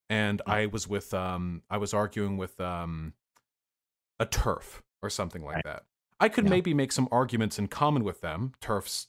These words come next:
Speaker 1: often ostensibly care about misogyny, at least when it's directed at cisgender people. Um,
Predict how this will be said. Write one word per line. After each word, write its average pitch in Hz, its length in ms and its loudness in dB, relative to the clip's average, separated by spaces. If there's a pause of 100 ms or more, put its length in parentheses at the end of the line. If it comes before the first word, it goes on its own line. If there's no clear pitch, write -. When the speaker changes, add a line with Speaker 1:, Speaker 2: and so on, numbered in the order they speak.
Speaker 1:
often 95 340 -2
ostensibly 98 580 -2
care 87 200 -4
about 85 200 -4
misogyny, 82 540 -6
at 131 80 -4
least 85 200 -10
when 87 80 -6
it's - 140 -8
directed 85 340 -6
at 82 60 -10
cisgender 82 500 -10
people. 98 300 -10 (420)
Um, 117 460 6